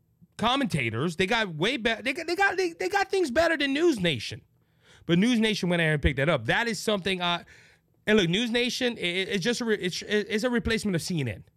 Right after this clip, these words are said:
Now, look, they're more moderate than C N N. I will give 'em that. 'Cause they're, 'cause l-, let's say it like this. You got Bill O'Reilly and you got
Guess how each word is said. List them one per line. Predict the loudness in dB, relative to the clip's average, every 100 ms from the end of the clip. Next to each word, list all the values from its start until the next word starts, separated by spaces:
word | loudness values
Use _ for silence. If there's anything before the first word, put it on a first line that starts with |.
| _ _ _ _ _ _ -2
Now, | 2
look, | 2 2
they're | 4
more | 6 6 6 4
moderate | 2 4 4 4 4 4 2 0
than | 0 2
C | 0 -2 -4
N | -2
N. | -2
I | 0
will | 2 2
give | 2 0
'em | 0
that. | 0 0 -4
'Cause | -2 0
they're, | 2 0 -6 -20 -20 -4
'cause | -2 -2
l-, | -6
let's | -4 0
say | 0
it |
like | 2
this. | 0 0
You | 0
got | 0 2
Bill | 2 4
O'Reilly | 4 4 4 2 0
and | -2
you | 0
got | 0 0 0